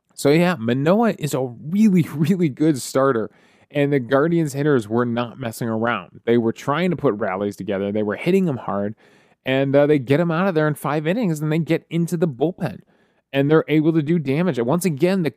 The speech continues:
Guardians bullpen shows up, and the Blue Jays bullpen cannot get it done in those late innings. That's a huge difference. You gotta have the pitching. You gotta have the bullpen. Shaw,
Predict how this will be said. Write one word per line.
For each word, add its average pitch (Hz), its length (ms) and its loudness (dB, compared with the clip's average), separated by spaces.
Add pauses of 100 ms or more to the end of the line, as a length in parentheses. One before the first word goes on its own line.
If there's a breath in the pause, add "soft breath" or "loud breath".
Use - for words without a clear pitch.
Guardians 185 420 2
bullpen 156 480 0
shows 139 420 2
up, 95 240 -4 (960)
and 139 640 -4
the 160 460 6
Blue 139 260 4
Jays 175 260 4
bullpen 170 460 0
cannot 151 460 -8
get 147 160 2
it 156 140 -6
done 156 280 0
in 135 160 -2
those 139 200 0
late 135 320 0
innings. 170 320 -2 (300 soft breath)
That's 139 200 -4
a 165 60 0
huge 151 560 -2
difference. - 480 -4
You 123 100 -4
gotta 135 400 -8
have 147 300 -6
the 156 80 -6
pitching. 156 440 -4 (440)
You 135 100 -4
gotta 123 380 -2
have 143 180 -2
the 151 80 -4
bullpen. 147 400 -2 (520)
Shaw, 202 560 0